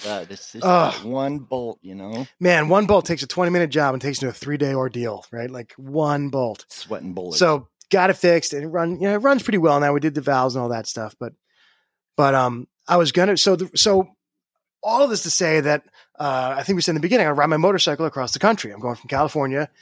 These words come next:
Speaker 2: I'm gonna come home to the Lancaster area. And, um, this all started because I was, I was working with another,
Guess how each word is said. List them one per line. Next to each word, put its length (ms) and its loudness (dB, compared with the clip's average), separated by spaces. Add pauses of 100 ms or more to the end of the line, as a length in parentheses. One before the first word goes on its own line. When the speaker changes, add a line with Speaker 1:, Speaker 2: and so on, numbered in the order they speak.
(180)
Speaker 2:
I'm 80 -10
gonna 140 -2
come 160 -4
home 220 -4
to 40 -4
the 60 0
Lancaster 420 0
area. 220 -8 (580)
And, 260 4
um, 260 0 (380)
this 140 4
all 160 8
started 400 4
because 320 2
I 100 4
was, 400 0 (180)
I 80 -2
was 240 0
working 320 2
with 180 2
another, 340 2